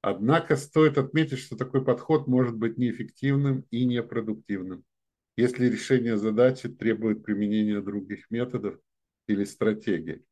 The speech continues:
как это произошло с обезьяной, которая использовала палку, чтобы достать банан. В таких случаях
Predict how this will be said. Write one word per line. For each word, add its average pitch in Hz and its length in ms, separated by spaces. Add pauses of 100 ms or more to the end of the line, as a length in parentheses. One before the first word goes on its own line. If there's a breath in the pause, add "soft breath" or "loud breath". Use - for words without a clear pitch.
(320)
как 107 140
это 104 160
произошло 104 580
с - 100
обезьяной, 107 680
которая 95 420
использовала 95 680
палку, 110 580 (300)
чтобы 95 360
достать 87 440
банан. 80 460 (1080)
В - 20
таких - 320
случаях 139 640